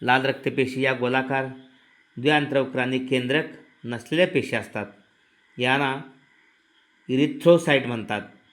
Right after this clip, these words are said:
इथे इरॅथ्रो, इरॅथ्रो म्हणजे लाल अशा अर्थानं हा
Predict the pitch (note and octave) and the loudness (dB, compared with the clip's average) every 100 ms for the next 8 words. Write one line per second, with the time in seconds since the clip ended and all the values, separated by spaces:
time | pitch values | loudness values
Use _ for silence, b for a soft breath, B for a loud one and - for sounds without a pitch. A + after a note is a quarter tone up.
0 | _ _ _ _ - A#2 D#3 C3+ D3+ - | _ _ _ _ -8 0 2 2 -2 -10
1 | - _ _ _ _ _ _ _ _ - | -20 _ _ _ _ _ _ _ _ -20
2 | - - - - - C3 C3+ E3 E3 - | -20 -20 -20 -20 8 12 12 12 8 8
3 | E3 E3 - - - - - - - B2 | 10 10 6 -12 -20 -20 -20 -20 4 8
4 | C3 D3 D3+ D#3 C#3+ D3 - - _ - | 10 10 10 10 10 4 -6 -20 _ -2
5 | A2+ A#2 C3+ B2+ A#2+ B2 B2+ C3 B2+ - | 0 6 8 8 10 10 8 6 2 -2
6 | - - _ _ _ _ _ _ _ _ | -14 -20 _ _ _ _ _ _ _ _
7 | _ _ _ - A2 - B2+ A#2+ B2 A#2 | _ _ _ -2 0 6 4 4 0 0
8 | A#2 | -2